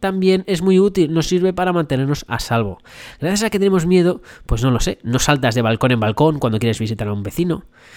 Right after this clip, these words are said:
no tomas acciones peligrosas que pueden llevarte a la muerte, ¿sabes? El miedo tiene un porqué de existir, el miedo tiene su utilidad. Por ejemplo, mira,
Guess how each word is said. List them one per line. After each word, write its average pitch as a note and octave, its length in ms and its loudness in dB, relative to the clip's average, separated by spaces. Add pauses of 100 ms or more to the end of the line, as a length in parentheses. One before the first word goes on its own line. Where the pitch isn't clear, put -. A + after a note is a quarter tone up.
(300)
no B2+ 540 4 (280)
tomas C#3+ 260 4
acciones C3 480 2
peligrosas B2 720 0
que A#2 520 -4
pueden B2 240 0
llevarte G#2+ 300 -2
a G#2 40 -4
la G2 100 -6
muerte, E3 420 -4
¿sabes? C3+ 300 -10
El A#2 120 -6
miedo G3 360 0 (300)
tiene E3 200 -2
un F3+ 140 -4
porqué C3+ 280 -4
de C#3+ 60 0
existir, - 460 -8 (260)
el A2+ 140 -8
miedo G3+ 320 2
tiene D#3+ 200 0
su - 140 2
utilidad. A2+ 480 -2 (300)
Por - 80 -12
ejemplo, B2+ 220 0
mira, C3 200 0